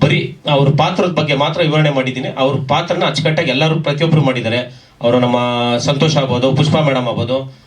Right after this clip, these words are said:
ಭಾಗ್ಯ ಮೇಡಮ್ ಆಗ್ಬೋದು, ಪ್ರತಿಯೊಬ್ರು ಎಲ್ಲ ಅವ್ರವ್ರ ಪಾತ್ರಗಳು ಮಾಡಿದ್ದಾರೆ. But ತೆರೆಗೆ ಬಂದ್ಮೇಲೆ ನಮ್ಮ ಏನಿದೆ ಕಥೆ ಅನ್ನೋದು ಅವ್ರಿಗೆ ಅರ್ಥ ಆಗುತ್ತೆ, ಅದು ಅವ್ರಿಗೂ ಯಾರಿಗೂ ಅರ್ಥ ಆಗಲ್ಲ. ಯಾಕಂದ್ರೆ ನನ್ನ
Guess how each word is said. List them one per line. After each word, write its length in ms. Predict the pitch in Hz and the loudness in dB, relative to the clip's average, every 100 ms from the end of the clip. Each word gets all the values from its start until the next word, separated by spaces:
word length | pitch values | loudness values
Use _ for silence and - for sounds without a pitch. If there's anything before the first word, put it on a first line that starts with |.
| - | -4
ಭಾಗ್ಯ 240 | 127 135 139 | 0 2 2
ಮೇಡಮ್ 240 | 123 120 | 2 2
ಆಗ್ಬೋದು, 200 | 117 147 | 0 0
ಪ್ರತಿಯೊಬ್ರು 640 | 170 175 202 185 175 185 131 | -2 0 2 2 0 0 -2
ಎಲ್ಲ 200 | 180 - | -2 0
ಅವ್ರವ್ರ 240 | 151 151 | 0 0
ಪಾತ್ರಗಳು 360 | 160 175 170 165 | 0 0 -2 0
ಮಾಡಿದ್ದಾರೆ. 340 | 143 139 120 | 0 0 -2
But 120 | 170 | -4
ತೆರೆಗೆ 320 | 131 170 214 170 | -2 -2 0 0
ಬಂದ್ಮೇಲೆ 320 | 175 170 170 | 0 0 -2
ನಮ್ಮ 440 | 151 151 196 185 | -2 -4 -2 0
ಏನಿದೆ 420 | 175 180 180 165 | 0 0 -2 -2
ಕಥೆ 220 | 151 151 165 | -2 -2 0
ಅನ್ನೋದು 260 | 156 151 | 0 0
ಅವ್ರಿಗೆ 260 | 147 170 180 | -2 -2 -4
ಅರ್ಥ 180 | 139 139 | -4 -6
ಆಗುತ್ತೆ, 380 | 131 - - - - - | -6 -8 -14 -18 -20 -6
ಅದು 140 | 127 175 | 0 2
ಅವ್ರಿಗೂ 180 | 175 | 2
ಯಾರಿಗೂ 240 | 156 151 160 | 0 2 0
ಅರ್ಥ 200 | 131 151 | 0 -2
ಆಗಲ್ಲ. 160 | 147 | -2
ಯಾಕಂದ್ರೆ 380 | 135 175 196 - - - - | -2 -2 -2 -4 -12 -16 -4
ನನ್ನ 240 | 127 156 | 2 4